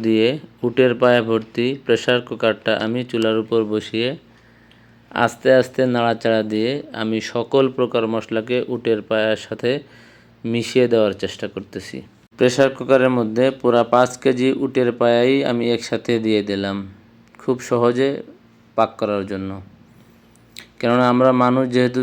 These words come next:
বেশি আমার পরিবারে, এই জন্য আমি পাঁচ কেজি একসাথে রান্না করব। একটি পাত্রেই আমি বসিয়ে দিয়েছি, একটু রিস্ক নিলাম, জানি না কেমন হবে, বুঝতে পারতেছি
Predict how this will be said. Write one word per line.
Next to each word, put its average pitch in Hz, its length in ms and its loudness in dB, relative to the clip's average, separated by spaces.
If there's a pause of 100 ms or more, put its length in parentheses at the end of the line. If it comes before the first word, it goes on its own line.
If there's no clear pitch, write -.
(140)
বেশি 120 320 -2 (200)
আমার 113 160 -2 (100)
পরিবারে, 110 420 0 (800)
এই 113 140 -4
জন্য 123 200 0 (180)
আমি 135 160 -4 (380)
পাঁচ 117 160 2 (100)
কেজি 117 240 0 (140)
একসাথে 107 360 -6
রান্না 101 300 -4
করব। 95 180 -6 (360)
একটি 123 280 -6
পাত্রেই 123 420 -2 (200)
আমি 127 160 -6 (300)
বসিয়ে 107 380 -4
দিয়েছি, 101 320 -4 (280)
একটু 110 140 -10 (100)
রিস্ক 123 300 0
নিলাম, 98 220 -2 (680)
জানি 110 240 2
না 123 140 0
কেমন 120 300 0
হবে, 123 200 0 (680)
বুঝতে 113 300 -8
পারতেছি 101 380 -6